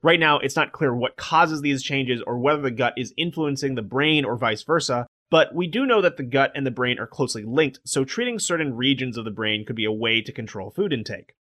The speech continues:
Medical scientist Xiaoning Wang from the State Clinic Center for Geriatrics in China says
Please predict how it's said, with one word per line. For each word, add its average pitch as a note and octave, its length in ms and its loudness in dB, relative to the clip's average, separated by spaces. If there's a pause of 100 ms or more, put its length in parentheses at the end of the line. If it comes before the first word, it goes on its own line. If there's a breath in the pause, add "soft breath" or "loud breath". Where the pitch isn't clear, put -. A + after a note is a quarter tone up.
(240)
Medical E3 300 2
scientist C#3+ 680 0 (120)
Xiaoning C#3+ 600 0
Wang C3+ 400 2
from C3 180 -2
the B2 80 -4
State D3+ 320 -2
Clinic C#3 400 -4
Center C#3+ 380 0
for C3 260 0
Geriatrics B2 720 0
in B2 100 -6
China C3 300 -2
says B2 340 -2